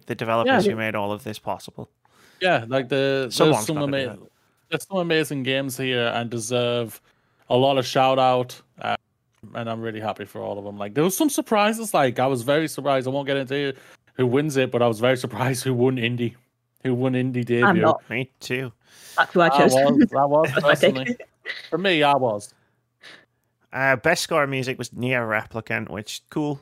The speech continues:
Speaker 1: Like I said last week, it was my favorite soundtrack of the ones that were on the list.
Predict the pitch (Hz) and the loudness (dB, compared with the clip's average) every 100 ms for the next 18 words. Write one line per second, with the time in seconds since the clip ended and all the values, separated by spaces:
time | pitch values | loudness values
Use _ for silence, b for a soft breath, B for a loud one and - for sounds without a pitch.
0 | - 131 127 127 120 123 101 101 107 98 | -8 -2 -2 -2 -2 -4 -4 -6 -8 -10
1 | 113 - - 110 - 110 104 - 101 101 | -10 -12 -10 -10 -8 -8 -8 -10 -10 -10
2 | 113 110 113 107 113 104 104 - 110 104 | -10 -10 -12 -10 -8 -6 -6 -4 -6 -8
3 | 139 113 - | -10 -12 -14